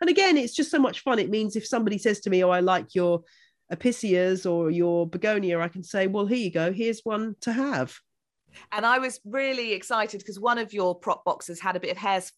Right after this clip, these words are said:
Speaker 2: foot fern in it.
Speaker 1: Yeah.
Speaker 2: And a, a dear friend of Alan and, and I, uh, Ian Roof, gave me one of these years ago, and I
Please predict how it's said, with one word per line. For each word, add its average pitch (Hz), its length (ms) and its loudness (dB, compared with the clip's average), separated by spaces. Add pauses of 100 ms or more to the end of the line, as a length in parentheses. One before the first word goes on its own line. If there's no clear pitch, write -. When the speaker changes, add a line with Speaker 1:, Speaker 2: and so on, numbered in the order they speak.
(120)
Speaker 2:
foot 190 160 -2 (480)
fern 185 340 0
in 147 120 -10
it. 143 300 -10
Speaker 1:
Yeah. 190 420 6
Speaker 2:
And 95 140 -4 (680)
a, 226 60 0
a 220 40 0
dear 285 280 -4
friend 233 240 -4
of 202 60 -10
Alan 190 260 0
and, 180 180 -8 (100)
and 185 140 0
I, 170 400 0
uh, 170 240 0
Ian 180 220 -4
Roof, 180 260 -2
gave 190 280 -2
me 175 100 -10
one 165 160 -2
of 156 100 -12
these 165 300 -6
years 190 320 2
ago, 151 300 -4
and 165 100 -2
I 180 320 0